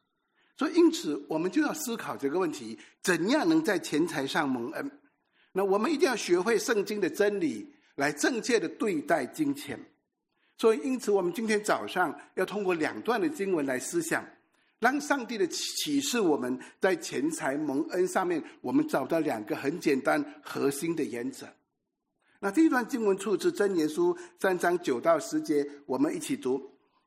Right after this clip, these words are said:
：“你要以财物和一切出熟的土产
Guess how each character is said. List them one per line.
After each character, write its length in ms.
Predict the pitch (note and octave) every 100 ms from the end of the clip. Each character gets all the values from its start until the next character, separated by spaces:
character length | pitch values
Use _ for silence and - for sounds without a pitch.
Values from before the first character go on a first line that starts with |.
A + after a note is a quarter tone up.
| _
：“你 320 | D3 D#3 D3+
要 340 | G3+ A3+ D3+ D#3
以 220 | D3+ C3+
财 340 | - D#3+ C#3+
物 240 | A#3+ A#3+ D#4 - -
和 160 | D3+ E3+
一 120 | G#3+
切 300 | F#3+ A3 E3+
出 300 | - B3+ C4
熟 200 | - F3+
的 120 | E3+
土 260 | - C#3+ G#3
产 260 | - C#3